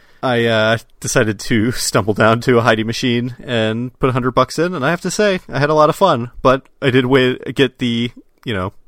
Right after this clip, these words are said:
bonus game or whatever, which adds to the fun. So won a little bit of money, wandered off, came back later, put another hundred bucks in,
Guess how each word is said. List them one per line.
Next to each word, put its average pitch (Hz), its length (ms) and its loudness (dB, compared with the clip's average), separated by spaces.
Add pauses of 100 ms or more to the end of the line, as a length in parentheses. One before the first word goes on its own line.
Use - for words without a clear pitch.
(180)
bonus 95 280 -2
game 98 280 0
or 104 100 0
whatever, 107 480 0
which - 400 -6
adds 117 220 0
to - 80 -4
the 110 100 -4
fun. 127 380 2
So 107 280 -4 (520)
won 143 140 2
a 139 40 4
little 135 200 2
bit 131 120 -2
of 127 60 -2
money, 135 220 2
wandered 123 320 2
off, 131 300 2
came 143 180 0
back 123 220 2
later, 131 240 0
put 135 140 -2
another 123 260 -2
hundred 127 200 -2
bucks 135 240 -2
in, 139 260 2